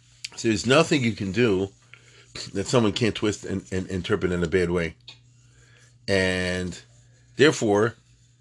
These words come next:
you know, Moshe Rabbeinu had a pretty good batting record. He took the Jews out of Egypt. He split the Red Sea, got the Ten Commandments. He saved them from the consequences of the golden calf. Frankly, he saved them from the consequences of the Meraglim,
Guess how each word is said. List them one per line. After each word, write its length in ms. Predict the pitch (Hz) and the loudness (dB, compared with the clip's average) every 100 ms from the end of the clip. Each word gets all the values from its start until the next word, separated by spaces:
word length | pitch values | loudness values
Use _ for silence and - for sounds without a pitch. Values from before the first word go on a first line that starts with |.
| _ _ - | _ _ -4
you 80 | |
know, 180 | 95 92 | -2 -2
Moshe 360 | 92 117 131 123 | 2 4 6 4
Rabbeinu 200 | 135 123 | 4 2
had 120 | 90 | 0
a 40 | |
pretty 220 | - 110 104 | 0 0 2
good 180 | 104 | 2
batting 300 | 87 95 95 | 2 2 2
record. 280 | 92 90 113 | 0 -2 0
He 80 | 117 | -2
took 220 | 113 104 | -4 -6
the 60 | 87 | -6
Jews 280 | 98 110 98 | -4 -2 -2
out 120 | 90 | -2
of 120 | 87 | -4
Egypt. 300 | 101 123 92 | -4 -4 -4
He 100 | 92 | -6
split 280 | - 113 104 | -6 -4 -2
the 80 | 92 | 0
Red 200 | 95 90 | 0 0
Sea, 240 | 113 113 | -2 0
got 260 | 90 101 - | 2 2 0
the 80 | |
Ten 220 | 90 104 101 | -8 -6 -6
Commandments. 560 | 92 117 131 127 113 - - - - - _ | -4 -2 0 -2 -6 -18 -20 -20 -20 -20 _
He 100 | 87 | -8
saved 340 | - 117 117 | 0 4 4
them 140 | 104 98 | 2 -2
from 200 | 104 95 | -2 -4
the 100 | 87 | -4
consequences 640 | 107 104 101 90 101 90 | -4 -6 -6 -6 -6 -4
of 60 | 87 | -6
the 60 | |
golden 320 | 85 95 92 87 | -2 -2 -2 0
calf. 360 | 120 131 - - - | 2 2 0 -16 -20
Frankly, 440 | - 117 117 107 98 | -4 0 2 0 -2
he 100 | 92 | -2
saved 340 | - 107 98 | 0 2 2
them 120 | 95 92 | 0 -4
from 160 | 95 | -6
the 60 | 87 | -6
consequences 680 | 101 101 - 98 92 90 85 | -4 -6 -6 -8 -6 -6 -4
of 160 | 87 | -4
the 80 | 82 | -4
Meraglim, 560 | 85 98 139 139 127 | -2 2 2 2 0